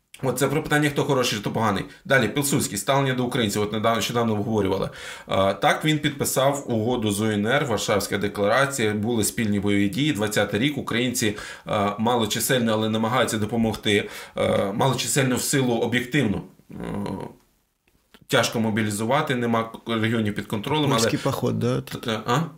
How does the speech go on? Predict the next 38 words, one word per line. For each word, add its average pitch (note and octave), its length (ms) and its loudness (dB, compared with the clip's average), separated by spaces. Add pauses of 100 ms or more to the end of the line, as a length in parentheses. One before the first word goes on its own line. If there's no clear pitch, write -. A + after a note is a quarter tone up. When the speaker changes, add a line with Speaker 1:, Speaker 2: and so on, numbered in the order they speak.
Speaker 2:
Польський C3+ 320 0
поход, A#2 340 -2
коли A2 160 -4
Speaker 1:
Так, B2 140 2
Speaker 2:
кажуть. - 140 -2
Speaker 1:
польський D#3+ 280 0
поход C3+ 280 0
Красної C#3+ 340 2
Армії. G3+ 200 2
Українці D3+ 480 2 (120)
захищають, C#3 880 2
е, A2 160 2
те A2 140 -2
ж - 60 -2
саме A2+ 240 2
Замостя, C#3 500 0
генерал B2 320 2
Безручко. B2 460 0 (240)
Зараз C3+ 360 2
помилково B2+ 580 0
говорять, A#2 360 2
там, F#2 140 0
що F#2 220 -2 (320)
ледь A2 260 0
не G#2+ 120 -2
командир A#2+ 580 0
чудо A2+ 240 -2
на A#2 120 0
віслі. C#3+ 280 -2
Ні, C3 140 0
він B2 140 0
не C#3 80 2
має B2 140 2
стосунку A#2+ 280 -2
до A2+ 80 -2
чуда C3+ 160 0
на E3 60 2
віслі. E3 100 -6